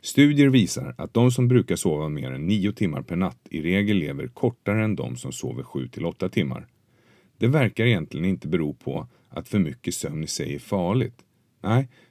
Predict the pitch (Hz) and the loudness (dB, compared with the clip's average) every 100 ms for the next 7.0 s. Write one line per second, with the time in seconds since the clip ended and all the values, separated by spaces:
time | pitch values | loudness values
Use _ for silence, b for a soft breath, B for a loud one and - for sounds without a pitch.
0 | _ - 156 - 190 190 - 78 73 76 | _ -2 -2 -2 -2 -2 -2 -6 -6 -4
1 | 78 135 135 139 - 80 90 98 131 135 | 2 2 2 -2 -2 -2 2 4 4 4
2 | 120 110 113 117 110 71 67 78 - b | 2 0 -2 -2 -2 -2 -6 -10 -12 b
3 | b - 82 101 113 120 120 82 78 78 | b -4 -2 2 4 4 4 2 -4 -8
4 | - - - 80 69 67 76 - 90 85 | -10 -8 -4 -4 -6 -8 -10 -4 -4 -2
5 | 92 - 90 90 87 92 90 82 69 69 | -2 -2 0 0 0 0 0 -2 -2 -8
6 | - - - 85 69 76 82 - 120 | -12 -8 -4 -4 -4 -8 -8 -4 -6